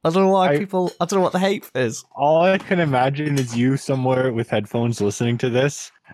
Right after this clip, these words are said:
Speaker 2: and just the kind of caption of, "Nobody has any idea what he's listening to."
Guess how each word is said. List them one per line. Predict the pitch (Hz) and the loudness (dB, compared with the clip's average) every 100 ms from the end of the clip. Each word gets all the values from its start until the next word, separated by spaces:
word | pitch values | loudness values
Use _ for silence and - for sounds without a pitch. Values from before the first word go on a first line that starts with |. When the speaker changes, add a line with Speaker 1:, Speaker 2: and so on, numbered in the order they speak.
| - | -4
Speaker 2:
and | 104 107 104 98 - | -2 0 -2 -6 -6
just | 120 | -4
the | - | -2
kind | - 120 | -2 -2
of | 110 | 0
caption | 113 113 - 107 | -2 -2 -2 -2
of, | 95 90 - _ _ | -2 -4 -14 _ _
"Nobody | 98 101 90 | -2 0 -2
has | 87 80 | -4 -4
any | 87 85 | -4 -2
idea | 80 76 80 | -2 -2 -2
what | 78 | -4
he's | 80 - | -6 -6
listening | 80 82 80 | -6 -4 -6
to." | 78 80 78 | -6 -6 -6